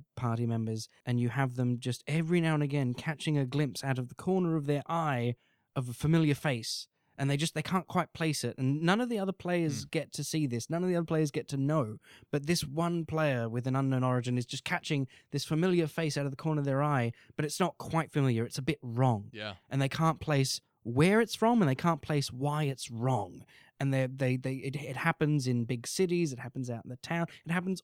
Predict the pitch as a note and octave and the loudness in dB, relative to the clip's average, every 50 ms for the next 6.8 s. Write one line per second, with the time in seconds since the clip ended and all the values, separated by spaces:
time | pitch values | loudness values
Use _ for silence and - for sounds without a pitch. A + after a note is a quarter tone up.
0 | _ - G#3 G#3+ A3+ A#3+ A3+ G#3+ G3+ G#3 A#3 A#3 G3+ F3 C#3+ C#3+ C3+ C#3 D3 D#3 | _ -6 -2 0 2 2 2 2 2 4 4 4 2 0 0 -2 -2 0 0 0
1 | D3+ A#2+ - C#3 C3+ C3 C#3 D#3 E3 F3 F#3+ E3+ C#3+ B2 B2 A#2 A2+ A#2 A2+ C3 | -2 -2 -2 -4 -2 -2 -2 -4 -2 -2 -2 -2 -2 -2 -4 -4 -6 -8 -12 -16
2 | - _ - D3+ D#3 D3 C3 B2 C#3 E3 G#3 G#3 - - F3 D#3+ D#3 D3 C#3 B2+ | -16 _ 0 2 2 2 2 2 2 0 2 0 -2 0 2 2 4 4 4 4
3 | B2 B2 B2+ B2 C3 - - _ _ _ _ - - E3 E3 E3+ D#3+ - - C#3 | 2 2 2 2 0 -4 -8 _ _ _ _ -4 0 2 2 2 0 0 -2 -2
4 | C3 C3 C3 - - - A2+ - - - - G#2 G#2+ G#2+ G#2 - - - - - | -2 0 -2 -4 -6 -8 -10 -10 -10 -8 -6 -4 -2 -2 -2 -4 -6 -8 -8 -6
5 | - A#2+ A#2 A#2 A#2 A#2 A2+ - - - A2 G#2+ G#2+ G#2+ G#2 G#2+ G#2+ G#2 G#2 - | -4 -2 0 0 0 0 -2 -4 -4 -4 -2 -2 -2 -2 -2 -2 -2 -4 -4 -6
6 | _ _ _ - G#2+ A2+ C3 C#3 A#2 B2 C#3 C#3 C#3+ D3 D3+ | _ _ _ -18 -18 -16 -14 -8 -6 -4 -2 0 0 0 0